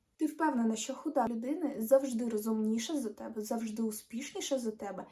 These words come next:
Кожного дня ти зважуєшся. Ваш настрій залежить від ваших кілограмів. Це також і штучний виклик блювоти.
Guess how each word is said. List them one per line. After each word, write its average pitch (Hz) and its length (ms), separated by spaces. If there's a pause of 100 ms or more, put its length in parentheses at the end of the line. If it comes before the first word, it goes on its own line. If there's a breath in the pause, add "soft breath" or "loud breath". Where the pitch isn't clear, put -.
(180 loud breath)
Кожного 233 400
дня 233 280
ти 254 60
зважуєшся. 220 720 (160)
Ваш 269 340
настрій 311 520
залежить 220 560
від 220 180
ваших 202 380
кілограмів. 190 720 (440)
Це - 140
також 226 520
і 226 60
штучний 285 640
виклик 226 440
блювоти. 262 580